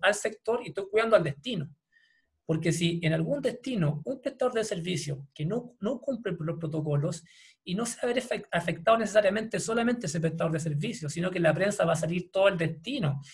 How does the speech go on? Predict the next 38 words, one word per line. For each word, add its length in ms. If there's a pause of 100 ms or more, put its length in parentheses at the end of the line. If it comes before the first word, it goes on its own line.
(160)
En 120
X 240
lugar 340
se 120
está 120
contagiando 500
gente 360
o 60
en 80
X 180
lugar 400 (280)
no 100
se 80
están 180
cumpliendo 320
los 100
protocolos. 540 (180)
Entonces, 540 (800)
por 140
eso 320
el, 280
el, 180
el 160
llamado 420
en 60
estos 200
momentos 520 (320)
es 260
a, 240
al 160
autocuidado, 800
por 140
lo 80
mismo 200
hay 60
una 120
declaración 440
jurada 480